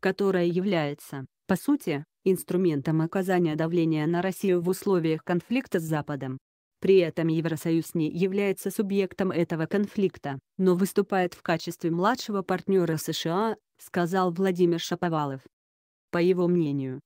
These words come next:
санкции Е С носят символический характер,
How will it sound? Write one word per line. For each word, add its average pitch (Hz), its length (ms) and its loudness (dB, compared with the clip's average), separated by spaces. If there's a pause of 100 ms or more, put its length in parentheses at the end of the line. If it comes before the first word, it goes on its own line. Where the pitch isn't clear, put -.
(140)
санкции 190 720 -2
Е 170 220 2
С - 140 -8
носят 190 400 -2
символический 165 760 -2
характер, 151 640 -4